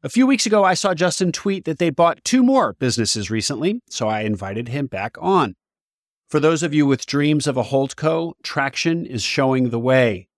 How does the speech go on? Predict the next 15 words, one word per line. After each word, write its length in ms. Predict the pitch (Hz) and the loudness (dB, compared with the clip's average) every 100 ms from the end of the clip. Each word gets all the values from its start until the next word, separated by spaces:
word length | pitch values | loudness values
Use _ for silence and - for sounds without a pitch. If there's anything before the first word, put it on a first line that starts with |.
| _ _ _ | _ _ _
Five 340 | - 165 190 | -2 0 2
years 240 | 196 214 185 | 2 2 4
ago, 240 | 220 233 | 4 4
they 160 | 156 143 | 2 0
hadn't 300 | 175 190 160 | 0 -2 -2
made 160 | 165 | -2
a 100 | 135 | -2
single 480 | 135 - 190 196 196 | -2 0 0 2 0
acquisition. 680 | 131 151 165 143 147 - 87 _ _ _ _ _ - | 0 -2 0 0 0 -2 -8 _ _ _ _ _ -6
Today, 420 | 139 151 175 240 | 0 2 2 0
with 200 | 190 - | -2 -2
these 200 | 180 175 | -2 -2
two 220 | - 180 | -2 0
new 240 | 160 170 | 4 2
acquisitions, 760 | 156 160 160 143 175 254 262 - | 2 -2 -2 -2 -2 -2 -2 -4